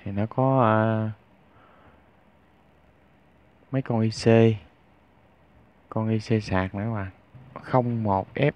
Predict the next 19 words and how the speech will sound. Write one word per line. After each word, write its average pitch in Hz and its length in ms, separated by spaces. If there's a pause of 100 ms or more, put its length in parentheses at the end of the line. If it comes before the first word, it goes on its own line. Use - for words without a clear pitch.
A. 117 300 (2000)
Ha, 113 240 (280)
đây 113 280 (160)
là 104 100
cái 113 140
con, 107 340
à, 107 100
I 110 120
C 107 420
công 107 180
suất - 220
nè, 120 80 (960)
con 104 180
này 98 100
phát, 113 280
à, 104 560
ra 104 140
lo 104 240
nè, 101 100